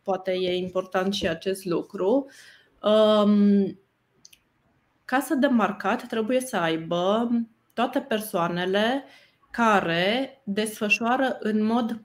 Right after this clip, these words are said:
permanent activități de livrări de bunuri sau prestări servicii, uh, către populație. Deci,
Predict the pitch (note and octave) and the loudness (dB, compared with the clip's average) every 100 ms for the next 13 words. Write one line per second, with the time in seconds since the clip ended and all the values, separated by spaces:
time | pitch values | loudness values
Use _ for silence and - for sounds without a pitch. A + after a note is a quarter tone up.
0 | _ A#3+ A#3 A3+ G#3 G#3 G#3+ B3+ B3+ D#3+ | _ 2 2 2 2 2 2 2 0 -2
1 | E3 G3 A3+ - _ _ _ G3+ G3+ - | -2 -2 -4 -8 _ _ _ -8 -4 -4
2 | F#3 G3+ G3+ A3 F3+ F#3+ F#3+ F#3 F#3+ F#3+ | -2 -2 -2 0 0 -2 -4 0 0 2
3 | F#3+ G3+ A3 G3 E3 E3+ A3 A#3+ - G3+ | 0 0 0 0 0 0 -2 -4 -6 -4
4 | F#3 F#3+ A3 A3 G3+ F3+ F#3 G3+ - A#3+ | -4 -4 -4 -4 -4 -2 -2 -2 -2 -2
5 | A#3+ - - - _ _ - G3+ G3+ G3+ | -2 -4 -20 -20 _ _ -4 2 4 4
6 | G3+ G3+ B3 B3+ B3+ A#3 G#3+ G3+ D4 A3 | 0 -2 -2 0 -2 -2 0 0 0 0
7 | G3+ D#3 - - - G#2+ E2 - _ _ | 2 2 -2 -10 -8 -8 -8 -12 _ _
8 | _ _ _ _ _ - G3 D#3 B2 - | _ _ _ _ _ -8 -2 -2 -4 -12
9 | - | -16